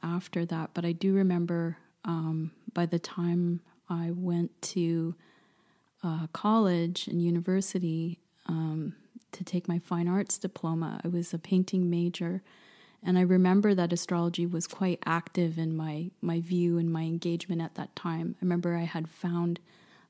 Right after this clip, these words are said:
um, some New Age bookstores. Oh, yeah, I forgot that, um, while I was in high school, I had a part-time job working at a bookstore, and definitely, yeah, there was, um, there were astrology books there. That I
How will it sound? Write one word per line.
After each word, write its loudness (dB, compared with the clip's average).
um, -2
some 0
New 6
Age 0
bookstores. 2
Oh, 6
yeah, 8
I 4
forgot 0
that, -4
um, -4
while -2
I 2
was -2
in 0
high 0
school, -2
I -4
had -6
a -6
part-time -8
job -4
working -8
at -6
a -8
bookstore, -10
and -4
definitely, -2
yeah, -4
there 0
was, -2
um, -8
there 2
were 2
astrology -2
books -6
there. -2
That 2
I 0